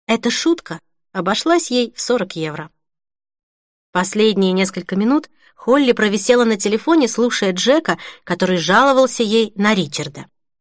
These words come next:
Тот и ему нанес небольшой визит. "Наверное, — мелькнуло у Холли, — после стольких лет отчуждения пытается наладить контакт с братьями и сестрами. Правда, с большинством из них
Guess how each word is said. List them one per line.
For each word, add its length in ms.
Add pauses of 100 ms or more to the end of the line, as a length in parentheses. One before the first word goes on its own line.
(280)
Тот 280
и 80
ему 580
нанес 440
небольшой 500
визит. 440 (400)
"Наверное, — 640 (320)
мелькнуло 500
у 100
Холли, — 480 (280)
после 300
стольких 480
лет 180
отчуждения 720 (280)
пытается 520
наладить 440
контакт 440
с 40
братьями 500
и 40
сестрами. 580 (480)
Правда, 300
с 40
большинством 640
из 120
них 240